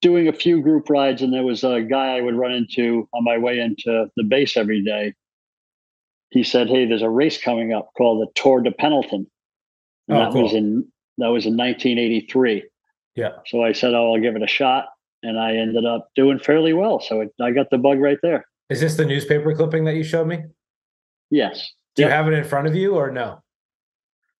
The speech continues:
Speaker 2: I can pull up the picture. You sent me a picture
Speaker 1: I
Speaker 2: of a newspaper clipping, and, uh, it's from this very race. Or, yeah, Tour de Pendleton, December fifteenth, nineteen eighty-three. Wow, races in December in San Diego County.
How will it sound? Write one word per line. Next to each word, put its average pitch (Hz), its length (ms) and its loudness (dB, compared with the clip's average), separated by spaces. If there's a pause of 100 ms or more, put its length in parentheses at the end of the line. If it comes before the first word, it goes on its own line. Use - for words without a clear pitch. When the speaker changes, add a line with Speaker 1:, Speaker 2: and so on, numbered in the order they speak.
Speaker 2:
I 127 60 -4
can 127 120 -4
pull 151 180 4
up - 80 -4
the 123 60 -2
picture. 113 500 -4 (440)
You 131 80 -4
sent 170 240 0
me 165 80 0
a 156 60 2
picture 151 320 0
Speaker 1:
I - 20 2
Speaker 2:
of 139 80 -2
a 131 40 -2
newspaper 143 600 -4
clipping, 120 560 -4 (760)
and, 123 480 -2
uh, 117 380 0
it's 120 180 -4
from 139 380 0
this 127 420 -6
very 135 380 -2
race. 120 480 -4
Or, 135 360 -4 (300)
yeah, 123 200 0
Tour 156 200 0
de 156 80 2
Pendleton, 143 480 -2
December 160 480 -2
fifteenth, 151 580 -4
nineteen 135 360 -2
eighty-three. 127 420 -2
Wow, 110 280 -2
races 110 500 -6
in 101 80 -6
December 95 500 -6
in 90 140 -10
San 92 240 -8
Diego 90 260 -8
County. 90 360 -12